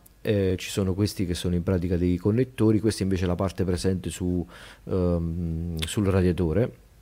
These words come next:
Erano, ma davvero quattro o cinque anni che io cercavo in internet l-, dovunque dove fosse questo, questo particolare. Ieri è stato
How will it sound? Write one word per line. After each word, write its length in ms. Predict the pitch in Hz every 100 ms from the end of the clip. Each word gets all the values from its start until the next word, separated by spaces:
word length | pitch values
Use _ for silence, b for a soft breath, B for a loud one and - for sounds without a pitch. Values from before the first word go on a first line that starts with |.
| - -
Erano, 400 | 92 92 90 90 - - -
ma 180 | 90 87
davvero 320 | 104 143 120
quattro 340 | 110 107 -
o 40 | 92
cinque 320 | 101 98 104
anni 260 | 101 92 95
che 60 |
io 100 | 101
cercavo 340 | 87 98 - 85
in 60 | 98
internet 520 | 107 104 98 90 -
l-, 200 | 87 -
dovunque 720 | - 107 113 127 156 120 98 107
dove 240 | 104 98
fosse 460 | 104 101 - 98 90 B B
questo, 400 | - 101 - 95
questo 280 | 92 90 95
particolare. 600 | 92 - 113 139 98 90
Ieri 240 | 95 110
è 20 | 92
stato 520 | 95 82 90 87